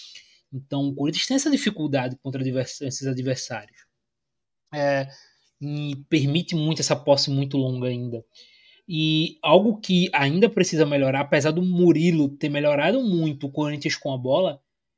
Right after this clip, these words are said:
é essa saída de jogo, né? Que o Corinthians, às vezes,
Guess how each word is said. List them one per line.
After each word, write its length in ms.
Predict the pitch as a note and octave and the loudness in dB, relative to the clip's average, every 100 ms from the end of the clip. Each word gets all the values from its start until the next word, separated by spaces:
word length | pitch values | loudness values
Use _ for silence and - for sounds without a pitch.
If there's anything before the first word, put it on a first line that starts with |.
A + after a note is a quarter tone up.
| - | -2
é 60 | D3 | 0
essa 160 | F#3 | 0
saída 260 | F#3 G3 G#3+ | 0 2 2
de 100 | A#3 | 2
jogo, 320 | D#3+ F#3 C#3+ | 4 2 2
né? 80 | C3+ | -6
Que 120 | C#3+ | -8
o 20 | |
Corinthians, 300 | D3 D3+ E3+ | -4 0 2
às 140 | E3+ D3 | 2 0
vezes, 520 | C3+ E3+ G3+ F#3+ | 2 2 2 -4